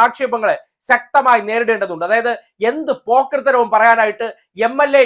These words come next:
യൂണിഫോമും അല്ലെങ്കിൽ ഞാൻ അഭിഭാഷകനാണ് അല്ലെങ്കിൽ അഭിഭാഷകൻ എന്ന് പറഞ്ഞാൽ എന്താണെന്ന് ഈ അടുത്ത കാലത്ത് എത്ര കേസുകൾ തെളിഞ്ഞു. കേവലം തൃശ്ശൂരിലെ ഒരു കോളേജ് അച്ഛന്റെ കാര്യവുമായി ബന്ധപ്പെട്ട് ഹൈക്കോടതിയിൽ പോയിട്ട്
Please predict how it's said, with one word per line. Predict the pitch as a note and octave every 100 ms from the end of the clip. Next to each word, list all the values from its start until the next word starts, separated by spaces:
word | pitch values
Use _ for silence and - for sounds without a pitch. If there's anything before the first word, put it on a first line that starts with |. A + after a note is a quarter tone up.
| A3+
യൂണിഫോമും | B3 B3 B3 A#3 A#3+ A3
അല്ലെങ്കിൽ | A3+ A3+ G3+ _ _ A3+
ഞാൻ | C4 A#3+
അഭിഭാഷകനാണ് | C#4 D4+ D4 C#4+ A#3+ A3
അല്ലെങ്കിൽ | A3 A#3 A3+ _ -
അഭിഭാഷകൻ | G3+ C#4 D4 D4 C#4+
എന്ന് | C#4 C4
പറഞ്ഞാൽ | C4 C4+ A#3+
എന്താണെന്ന് | C4 C4+ B3+ B3 B3 - _ -
ഈ | A#3+
അടുത്ത | A#3+ C#4 C#4
കാലത്ത് | C4 A#3+
എത്ര | A#3 D4 A3
കേസുകൾ | A#3 A#3 A3+ G3
തെളിഞ്ഞു. | D#3+ D3+ _ _ -
കേവലം | C4 D#4 C#4+
തൃശ്ശൂരിലെ | C4 C4+ E4+ E4+ D4 C4
ഒരു | -
കോളേജ് | A#3 D4 E4+ E4+ C#4+
അച്ഛന്റെ | C4 C4+ B3 B3+ A#3 _
കാര്യവുമായി | A#3+ C4 C#4 C4 A#3
ബന്ധപ്പെട്ട് | B3 C4+ B3+ B3 A3+
ഹൈക്കോടതിയിൽ | A#3+ B3+ C4+ B3 A3+
പോയിട്ട് | A#3+ A#3+